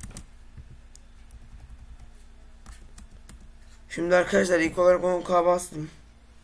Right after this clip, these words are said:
Çıkmadı. Yani mesela arkadaşlar burada V dedin ya. Mesela diyelim V H. Böyle hayvanlar geldi. Bunları satıyorsun. Selam yapıyorsun. İşte buradan yüz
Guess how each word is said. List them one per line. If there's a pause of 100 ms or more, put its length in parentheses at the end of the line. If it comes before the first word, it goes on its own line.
(180)
Çıkmadı. (2750)
Yani
mesela
arkadaşlar
burada
V
dedin
ya. (360)
Mesela
diyelim
V
H. (720)
Böyle
hayvanlar
geldi.
Bunları
satıyorsun. (760)
Selam
yapıyorsun. (240)
İşte
buradan
yüz